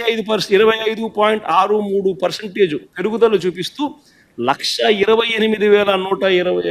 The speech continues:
ఐదు కోట్ల రూపాయలకు పోతుంది అని చెప్తా ఉండవు. అంటే వాస్తవిక ఫిగర్ నిజంగానే తొంభై మూడు వేల కోట్ల వెనక్కి బామ్మ,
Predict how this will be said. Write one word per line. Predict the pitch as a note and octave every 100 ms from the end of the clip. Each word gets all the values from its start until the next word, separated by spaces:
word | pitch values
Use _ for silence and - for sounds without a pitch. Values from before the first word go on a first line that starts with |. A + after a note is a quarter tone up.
| E3
ఐదు | D3+ -
కోట్ల | A3+ A3 G#3
రూపాయలకు | G3+ G3+ G3 F#3+ E3 D3+ D#3+ _ F3+
పోతుంది | F3+ F#3+ F3+
అని | F#3 F3+
చెప్తా | D3 E3+ D3
ఉండవు. | C3 A2+ _ _ _ _ _ _ _ _ _ _ _ _ _ _ _ _ _ _ _ _ _ _ _ _ _ _ _ _ _ _ _ _ _ _ _ _ _ _ _ _ _
అంటే | B2 B2 G#3 - - _ _ _ _ _
వాస్తవిక | G#2 G#2+ D3+ - - G#3 G#3+ G#3
ఫిగర్ | G#3 G#3 F#3+
నిజంగానే | F3+ G3 G3+ G#3 -
తొంభై | F3 F#3 G3
మూడు | G3+ G3
వేల | F#3+ F#3
కోట్ల | F#3 F3 D#3+ E3+
వెనక్కి | F3+ F#3
బామ్మ, | F#3+ G3